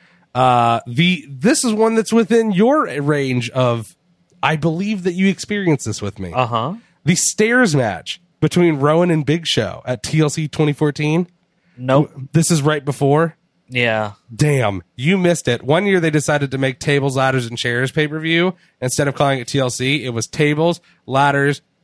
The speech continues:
Speaker 1: and chairs, and stairs. Two ands in the title.
Speaker 2: Good.
Speaker 1: And they had the T L C logo, but then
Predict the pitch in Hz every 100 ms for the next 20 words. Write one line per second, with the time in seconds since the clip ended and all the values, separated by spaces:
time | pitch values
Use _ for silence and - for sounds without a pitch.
0 | _ - - 127 - - 151 135 123 113
1 | _ _ _ - 135 139 139 - - 131
2 | 110 - - - _ _ - - 185 180
3 | 151 151 120 104 104 - 117 107 120 101
4 | - - _ _ - 110 80 - - -
5 | 139 135 139 127 _ _ - 147 151 180
6 | 156 - - 202 196 196 156 151 208 185
7 | 123 110 104 104 _ _ - 165 - 151
8 | 147 139 135